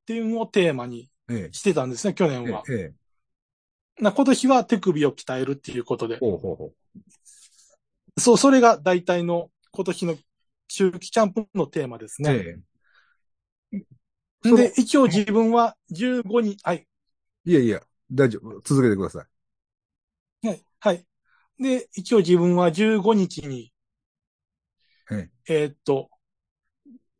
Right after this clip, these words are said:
Speaker 1: 出て、えーっと、距離がね、秋まで百五十キロあるんで。
Speaker 2: はい。
Speaker 1: <laughs> えーっと、だから自分も、えーっと、
Speaker 2: ええ。
Speaker 1: 十時からのウォーミングアップに合わせたいんで、
Speaker 2: あ。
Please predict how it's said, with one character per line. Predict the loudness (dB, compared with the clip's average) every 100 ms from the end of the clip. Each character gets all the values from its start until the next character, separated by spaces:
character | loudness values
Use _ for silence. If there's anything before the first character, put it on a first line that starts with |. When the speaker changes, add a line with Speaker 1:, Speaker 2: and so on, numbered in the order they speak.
| _ _ -2
Speaker 1:
出 | -2
て、 | -2 -8 -8 _
え | 0 2
ー | 2
っ |
と、 | -2 -2 -4 _ _ _ _ _ _ _ _ 0
距 | 4
離 | 6
が | 4 0
ね、 | -4 -6
秋 | -2 2
ま | 2
で | 2
百 | 0 -2 -2
五 | 2 2
十 | 2 -4
キ | -4
ロ | -4
あ | -2
る | -2
ん | -2
で。 | -6 -8 _ _ -6
Speaker 2:
は | -6 -6
い。 | -12 -20 _ _ _ _ _ _ _ _ _ _ _ _ _ -18 -18 _
Speaker 1:
<laughs> | -20 -18 -20 _ _ _ _
え | -2
ー | 0
っ |
と、 | 2
だ | 2
か | 2 0
ら | 0
自 | 2
分 | 0 2
も、 | 0 0 -2 _ -4
え | -2
ー | -2
っ |
と、 | -6 -4
Speaker 2:
え |
え。 |
Speaker 1:
十 | 2 2
時 | 2
か | 0 0
ら |
の | 0
ウ | 2
ォ | 4 4
ー |
ミ | 2 0
ン |
グ | 0
ア |
ッ | -2 -4
プ | -14
に | -6
合 | -4
わ | -4
せ | -6
た | -8
い |
ん | -6
で、 | -4 -4 -4 _ _ _ _ _
Speaker 2:
あ。 | _